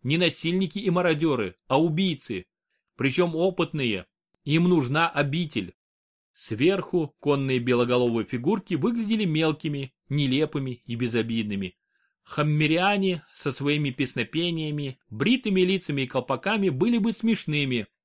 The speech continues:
не будь они страшными. Бедняга Филипп это знал, но решил покататься на драконе. Виорнцы помогли умнику не проиграть войну, а потом маршал Танти предложил скрепить союз хаммериан и мундиалитов браком.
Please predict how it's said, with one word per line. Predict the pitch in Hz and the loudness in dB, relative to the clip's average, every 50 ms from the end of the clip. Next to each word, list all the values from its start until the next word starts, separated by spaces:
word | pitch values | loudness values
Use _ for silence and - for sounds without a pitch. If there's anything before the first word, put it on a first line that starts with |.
| _ | _
не | 127 131 139 | -4 -2 -2
будь | 131 123 143 156 - | 0 0 0 0 0
они | 151 147 143 | -2 -2 -4
страшными. | 131 - - 120 120 117 113 - - 113 107 104 98 95 - _ _ _ _ _ _ _ _ _ _ | -4 -4 -2 0 2 0 0 -2 -4 -6 -6 -6 -8 -10 -12 _ _ _ _ _ _ _ _ _ _
Бедняга | 113 107 123 139 151 175 196 190 180 190 180 | -6 -2 -2 0 0 2 0 2 2 0 0
Филипп | 180 - 196 196 226 233 - - _ | 0 -2 -2 0 0 -2 -2 -4 _
это | - 214 220 220 196 143 | -4 -2 0 0 0 0
знал, | 117 120 123 131 127 120 110 - _ _ _ _ _ _ - | 0 -2 -2 0 0 0 -2 -4 _ _ _ _ _ _ -8
но | 117 131 202 | -2 0 2
решил | 285 - 226 - - 220 208 | 2 2 0 0 -2 -4 -2
покататься | 175 175 151 - 147 135 - 151 151 - 143 | -2 -4 -4 -4 -2 -2 0 -2 -2 -2 -4
на | 139 131 | -2 0
драконе. | 131 127 127 - - 127 117 110 107 101 95 90 - _ _ _ _ _ _ _ _ _ _ - | 0 0 0 0 0 -2 -2 -2 -2 -4 -6 -8 -10 _ _ _ _ _ _ _ _ _ _ -16
Виорнцы | - 104 117 165 185 202 220 214 190 - - 160 | -8 -2 2 4 4 6 4 2 0 -2 -4 -6
помогли | 143 - 160 165 170 160 170 190 | -4 -4 -2 -2 0 0 0 -2
умнику | 208 - 226 226 226 202 170 - - 147 | -2 -2 0 2 2 2 0 0 -2 -2
не | 151 147 | -4 -2
проиграть | - 160 156 143 156 208 220 - - | 0 0 2 2 2 0 -2 -2 0
войну, | 123 120 117 117 120 151 185 190 175 - _ _ _ _ _ _ _ | 2 2 2 2 4 2 2 2 2 -2 _ _ _ _ _ _ _
а | - 110 | -12 -6
потом | - - 139 135 - 170 143 | -2 0 0 2 2 2 2
маршал | 131 135 143 139 139 - 135 117 | 4 2 2 2 2 -2 -4 -6
Танти | - _ - 202 220 208 185 - 190 185 165 - _ _ _ _ _ | -4 _ -2 -2 0 -2 -2 -2 -2 -4 -4 -4 _ _ _ _ _
предложил | - 139 143 143 160 160 160 226 277 233 | -4 -2 0 2 2 2 4 2 0 0
скрепить | - - 190 185 - - 202 196 - - | 0 -2 -2 -2 0 0 -2 -2 -2 -2
союз | - 165 170 160 - | -2 0 0 0 -2
хаммериан | - - 156 156 151 151 151 151 156 160 156 143 - _ _ _ _ _ - | -4 -4 -2 0 0 2 2 4 4 4 2 2 -2 _ _ _ _ _ -2
и | 151 151 | 0 0
мундиалитов | 151 156 170 160 143 127 120 139 135 131 151 208 233 - 196 165 127 | 2 4 4 4 2 4 4 4 4 4 4 2 2 2 0 0 0
браком. | 110 120 127 135 127 - - 107 101 | 2 2 2 2 2 0 -2 -6 -6